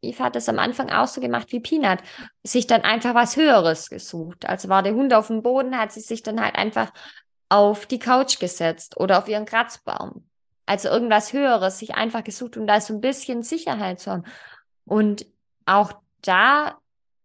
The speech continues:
muss man das vielleicht sehen und auch tatsächlich annehmen. Also ich fand, ähm,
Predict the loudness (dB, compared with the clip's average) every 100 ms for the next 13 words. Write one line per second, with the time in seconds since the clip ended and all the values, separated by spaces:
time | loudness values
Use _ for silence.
0 | _ -6 -4 -4 -4 -4 -4 -4 -8 -10
1 | 0 4 4 0 -10 -10 -4 -2 -2 -6
2 | -10 _ _ _ _ _ _ _ -2 -2
3 | 2 4 4 2 0 2 4 0 0 -6
4 | -2 0 -2 -2 -4 -2 -2 -2 -4 -4
5 | 0 0 4 4 4 2